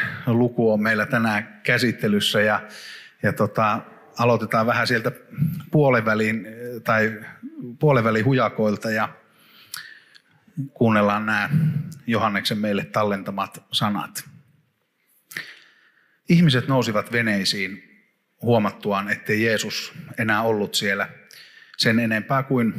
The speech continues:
oppilaansakaan. He lähtivät etsimään Jeesusta Kapernaumista. Etsijät löysivät Jeesuksen järven toiselta puolelta ja kysyivät, "Rabbi, milloin sinä tänne olet tullut?"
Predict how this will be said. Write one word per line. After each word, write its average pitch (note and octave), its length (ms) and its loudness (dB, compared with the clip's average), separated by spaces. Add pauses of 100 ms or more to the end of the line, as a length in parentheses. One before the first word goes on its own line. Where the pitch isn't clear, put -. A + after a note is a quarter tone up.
(120)
oppilaansakaan. - 960 -8 (1700)
He C#3+ 60 4
lähtivät C#3+ 340 2
etsimään C3 400 2
Jeesusta A#2 440 0
Kapernaumista. G2+ 920 -2 (1120)
Etsijät A#2 400 0
löysivät A#2+ 420 -2
Jeesuksen A#2+ 480 0
järven A#2+ 340 0
toiselta C3+ 360 0
puolelta B2+ 520 0
ja A#2+ 140 0
kysyivät, F#2+ 760 -8 (960)
"Rabbi, A#2+ 440 0 (840)
milloin A2+ 380 2
sinä G2+ 260 -6 (540)
tänne G2+ 260 0
olet F2+ 300 -8
tullut?" F#2 540 -10